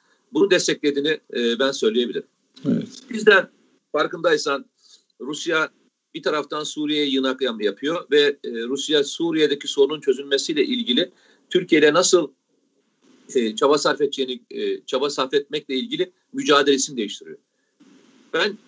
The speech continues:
Speaker 1: şunu söyleyeyim. Önümüzdeki Biden çünkü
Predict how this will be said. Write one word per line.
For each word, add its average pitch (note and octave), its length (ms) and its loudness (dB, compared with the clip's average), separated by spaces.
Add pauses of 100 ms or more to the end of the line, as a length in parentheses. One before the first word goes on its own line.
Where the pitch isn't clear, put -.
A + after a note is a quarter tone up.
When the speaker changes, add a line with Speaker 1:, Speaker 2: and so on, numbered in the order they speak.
Speaker 1:
şunu G#3+ 260 -4
söyleyeyim. D3 380 -6 (1000)
Önümüzdeki F#3 540 2 (1400)
Biden D#3 300 0
çünkü D#3+ 380 -10